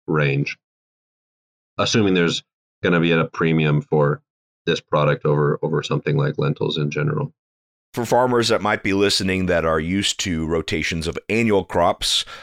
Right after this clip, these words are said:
Speaker 2: I wanted Brandon to explain a little bit more about how a perennial pulse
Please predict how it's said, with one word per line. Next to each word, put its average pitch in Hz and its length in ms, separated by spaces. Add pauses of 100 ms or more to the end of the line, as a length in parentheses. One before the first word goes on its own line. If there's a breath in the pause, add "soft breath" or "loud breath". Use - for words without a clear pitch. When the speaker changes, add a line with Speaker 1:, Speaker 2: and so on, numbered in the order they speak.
(120)
Speaker 2:
I 107 80
wanted 143 320
Brandon 110 340
to 95 100
explain 110 420
a 101 60
little 143 260
bit 135 160
more 90 380
about 85 320
how 90 240
a 80 60
perennial 104 600
pulse - 540